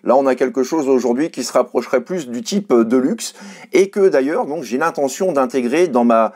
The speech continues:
dans la future gamme, euh, Transformers, euh, Earthrise,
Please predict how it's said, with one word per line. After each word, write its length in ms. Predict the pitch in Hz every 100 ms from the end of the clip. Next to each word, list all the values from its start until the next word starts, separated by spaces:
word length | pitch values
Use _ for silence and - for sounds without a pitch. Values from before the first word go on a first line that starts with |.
| - -
dans 140 | 127
la 100 | 120
future 480 | 117 - 208 180 147
gamme, 360 | 160 160 156 123
euh, 300 | 113 110 107
Transformers, 760 | 156 165 180 151 147 139 120
euh, 140 | 107 95 - - -
Earthrise, 720 | 170 170 - 147 170 202 117